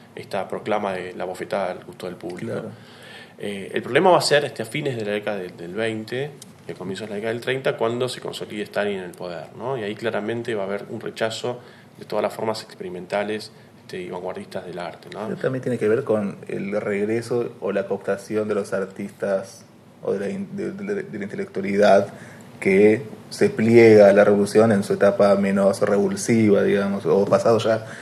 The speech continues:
Speaker 2: el momento más, este, revulsivo.
Speaker 1: Sí, sí, hay, a ver, a-, al, al mismo tiempo que hay una, digamos, hay toda una explosión de experimentos artísticos y vanguardist-,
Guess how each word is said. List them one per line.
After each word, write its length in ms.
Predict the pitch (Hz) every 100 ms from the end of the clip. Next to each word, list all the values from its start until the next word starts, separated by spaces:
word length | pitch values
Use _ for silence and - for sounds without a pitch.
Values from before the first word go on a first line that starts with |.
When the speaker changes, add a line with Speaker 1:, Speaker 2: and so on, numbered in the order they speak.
| -
Speaker 2:
el 80 | -
momento 400 | 95 95 101 101
más, 400 | 98 95 101 -
este, 720 | 92 98 95 - - 92 90 90
revulsivo. 580 | 92 95 95 - 98
Speaker 1:
Sí, 500 | 98 95 190 165 147 - - - - - - -
sí, 240 | 214 202
hay, 260 | - 214 - - - - - - - - - - -
a 80 | -
ver, 200 | 113 - - - -
a-, 180 | 95 -
al, 200 | 107 - -
al 100 | 120
mismo 240 | 165 165
tiempo 320 | 151 165 151 -
que 80 |
hay 180 | 120 127
una, 460 | 120 110 95 87 80 - - -
digamos, 320 | - 98 95
hay 60 | 101
toda 100 | 127
una 100 | 120
explosión 580 | - - 101 - 135 120
de 40 |
experimentos 560 | 104 - 98 104 107 98
artísticos 760 | 92 120 123 117 - 101 90
y 40 | 90
vanguardist-, 600 | 90 90 98 110 113